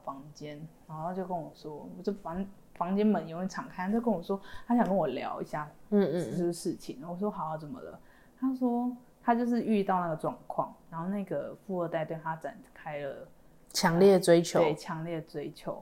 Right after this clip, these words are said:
Speaker 1: 然后他说他不知道怎么办。我说：“不知道怎么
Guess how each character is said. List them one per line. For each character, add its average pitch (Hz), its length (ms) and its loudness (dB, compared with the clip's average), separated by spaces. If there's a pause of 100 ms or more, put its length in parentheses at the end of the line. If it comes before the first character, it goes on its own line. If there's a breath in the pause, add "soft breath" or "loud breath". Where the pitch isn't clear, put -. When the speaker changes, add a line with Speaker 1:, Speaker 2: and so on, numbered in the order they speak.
(160)
Speaker 1:
然 185 100 -6
后 190 120 -2
他 208 80 -2
说 208 160 -4
他 196 100 0
不 196 60 -2
知 202 60 0
道 180 100 2
怎 180 160 -8
么 - 160 -12 (100)
办。 - 220 -8 (640)
我 311 140 0
说 311 280 0 (300)
：“不 294 60 4
知 - 0 -
道 302 80 4
怎 185 160 -6
么 139 60 -12